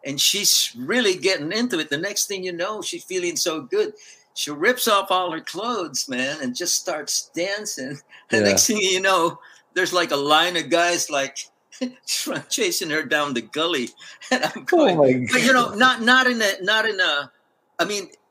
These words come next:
Speaker 1: I, I, I don't know. I, I don't wanna make light of it that she might have been in trouble, but
Speaker 2: Yeah, yeah, yeah.
Speaker 1: I, I didn't hear anything after that, that something untoward happened. It was just,
Speaker 2: Yeah.
Speaker 1: it was just like a mellow thing. It was just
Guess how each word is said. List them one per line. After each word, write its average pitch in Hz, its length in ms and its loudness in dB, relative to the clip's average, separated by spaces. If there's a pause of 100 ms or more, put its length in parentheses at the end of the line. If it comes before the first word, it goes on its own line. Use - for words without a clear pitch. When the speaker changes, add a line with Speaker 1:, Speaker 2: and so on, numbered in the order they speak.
(160)
Speaker 1:
I, 139 400 -2
I, 156 60 2
I 160 40 2
don't 135 140 -2
know. 117 120 -6
I, 120 140 -6 (100)
I 131 100 -4
don't 123 280 -6
wanna 120 320 -4 (240)
make 113 300 -8
light 143 280 2
of 123 80 -4
it 120 160 -6
that 113 160 -6
she 131 120 -2
might 127 200 0
have 107 100 -6
been 107 140 -6
in 120 120 -12
trouble, 117 500 -6
but 104 280 -8
Speaker 2:
Yeah, 107 180 4
yeah, 98 200 4
yeah. 98 200 4
Speaker 1:
I, 151 160 2 (100)
I 165 360 2 (100)
didn't 170 240 -2
hear 156 280 -2
anything 139 420 -4
after 120 320 -2
that, 107 300 -2
that 98 120 -10 (120)
something 123 420 -4
untoward 107 540 -6
happened. 117 360 -4
It 135 80 -8
was 139 120 -8
just, - 340 -4 (420)
Speaker 2:
Yeah. 92 240 -2
Speaker 1:
it - 180 -12
was 381 140 -4
just - 140 -6
like 240 180 -4
a 170 60 0
mellow 147 500 0
thing. 254 360 -6
It 143 120 -8
was 147 200 -6
just - 320 -4